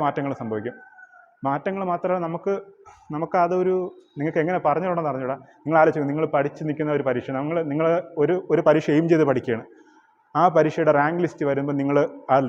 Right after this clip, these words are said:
റാങ്ക് ലിസ്റ്റ് ഡൗൺലോഡ് ചെയ്ത് നിങ്ങൾ ആ റോൾ നമ്പർ അടിച്ച് നോക്കുമ്പോൾ അതിൻ്റെ അകത്ത് വരുന്ന നമ്മുടെ നമ്പർ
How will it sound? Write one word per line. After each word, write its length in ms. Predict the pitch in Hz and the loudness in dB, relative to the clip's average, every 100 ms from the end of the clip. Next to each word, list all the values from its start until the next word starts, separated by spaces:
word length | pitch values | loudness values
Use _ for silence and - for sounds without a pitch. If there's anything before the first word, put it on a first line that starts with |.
| 135 | 2
റാങ്ക് 200 | 139 160 | 2 0
ലിസ്റ്റ് 180 | 147 135 | -4 0
ഡൗൺലോഡ് 360 | 131 147 156 127 | 2 4 2 2
ചെയ്ത് 140 | 110 117 - _ _ _ - 143 | 0 -4 -10 _ _ _ -8 -2
നിങ്ങൾ 140 | 147 156 | 2 6
ആ 40 | 143 | 8
റോൾ 140 | 143 160 | 6 4
നമ്പർ 160 | 165 143 | 4 4
അടിച്ച് 160 | 131 143 | 4 0
നോക്കുമ്പോൾ 200 | 135 123 | 0 0
അതിൻ്റെ 200 | 123 110 | 2 2
അകത്ത് 220 | 147 147 139 | 2 0 2
വരുന്ന 240 | 131 135 139 | 2 0 -2
നമ്മുടെ 200 | 135 147 143 | 0 0 0
നമ്പർ 180 | 131 | 0